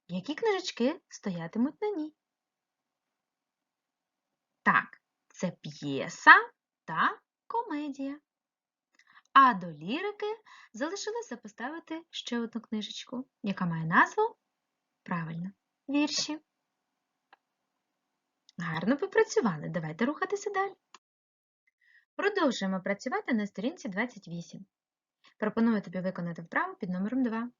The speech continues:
Що треба зробити? Прочитати текст. І подумати, до творів яких родів він належить. З тих, які ми щойно повторювали. Отже, читаємо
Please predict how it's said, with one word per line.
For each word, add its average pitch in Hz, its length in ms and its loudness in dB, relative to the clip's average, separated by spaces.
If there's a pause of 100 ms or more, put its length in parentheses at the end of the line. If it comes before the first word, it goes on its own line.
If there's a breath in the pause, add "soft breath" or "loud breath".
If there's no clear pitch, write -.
(720)
Що - 220 -10
треба 202 260 -2
зробити? 220 460 -4 (160)
Прочитати 196 640 -2
текст. - 560 -10 (720)
І 214 80 0
подумати, 196 640 0 (580)
до 220 160 4
творів 247 320 6
яких 214 500 2
родів 175 420 -2 (520)
він 175 320 0
належить. 240 600 0 (640)
З - 120 -20
тих, 508 260 8 (180)
які 254 240 4
ми 240 140 6
щойно 208 380 -2
повторювали. 170 600 -4 (1200 loud breath)
Отже, 196 460 6 (200)
читаємо 202 640 0